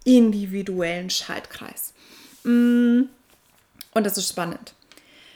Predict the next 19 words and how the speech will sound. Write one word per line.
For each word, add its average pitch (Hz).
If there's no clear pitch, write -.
Ähm, 214
Personen, 233
die 247
diesen 233
Kanal 208
in 190
ihrem 196
Design 190
haben, -
sind 254
sakrale 254
Typen, 247
Generator 190
oder 202
M 320
G, 226
und 233
zwar 202
in 208